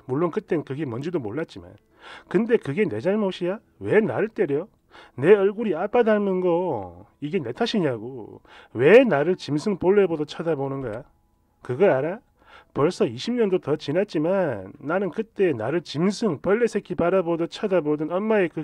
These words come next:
경멸스러운 눈빛을 절대 잊을 수가 없어.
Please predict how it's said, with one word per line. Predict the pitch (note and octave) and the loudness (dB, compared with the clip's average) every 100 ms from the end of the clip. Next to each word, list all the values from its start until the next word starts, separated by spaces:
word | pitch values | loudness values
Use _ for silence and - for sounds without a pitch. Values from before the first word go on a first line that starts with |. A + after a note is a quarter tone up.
| - | -2
경멸스러운 | E3+ A#3+ A#3+ A#3+ - F#3 D#3+ | 0 4 4 2 0 0 2
눈빛을 | F#3+ G#3+ - - A3 G#2+ F2 _ _ _ _ | -2 -4 -8 0 2 2 -6 _ _ _ _
절대 | - F3 - | -4 -2 -2
잊을 | B2+ C#3 | -4 -6
수가 | E3+ G3+ F#3 | -8 -4 -4
없어. | G2 - G2 | -4 -10 -18